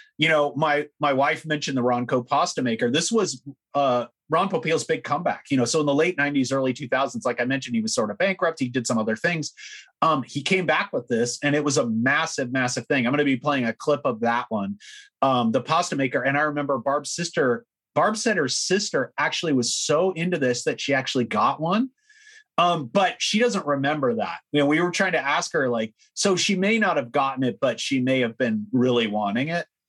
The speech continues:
So it's, like, kind of funny that you get this smart person, you know, heart surgeon, <laughs> who's, like, you know,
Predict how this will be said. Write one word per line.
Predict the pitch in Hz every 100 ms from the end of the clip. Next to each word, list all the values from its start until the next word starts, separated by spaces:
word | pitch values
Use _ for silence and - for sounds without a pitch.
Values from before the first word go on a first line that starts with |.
| _ _
So | - 196
it's, | 185 180
like, | 202 -
kind | 214 220
of | -
funny | 160 170 139
that |
you | 139
get | 160 135
this | 131
smart | - 156 147 -
person, | 131 147 120
you | 113
know, | 107
heart | - 127 139 - -
surgeon, | - 104 107 110 - - -
<laughs> | - 247 240
who's, | - 214
like, | 208 202 175 _ - 131 -
you | 202
know, | 180 131